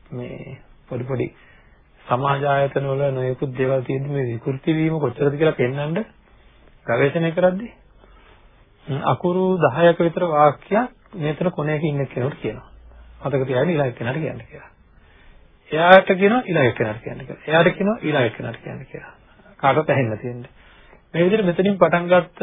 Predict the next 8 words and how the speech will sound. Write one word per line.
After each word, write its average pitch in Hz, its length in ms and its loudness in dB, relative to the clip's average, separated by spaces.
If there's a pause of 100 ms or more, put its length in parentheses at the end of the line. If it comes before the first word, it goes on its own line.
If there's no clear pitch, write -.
(140)
වාක්‍ය 143 480 0
අර 185 160 -2
එහා 175 260 0
කෙළවරට 151 340 -2
යනකොට 135 300 -4 (1700)
සම්පූර්ණයෙන් 151 720 -6
ලොකු 185 420 -6
වෙනසක්, 127 200 -4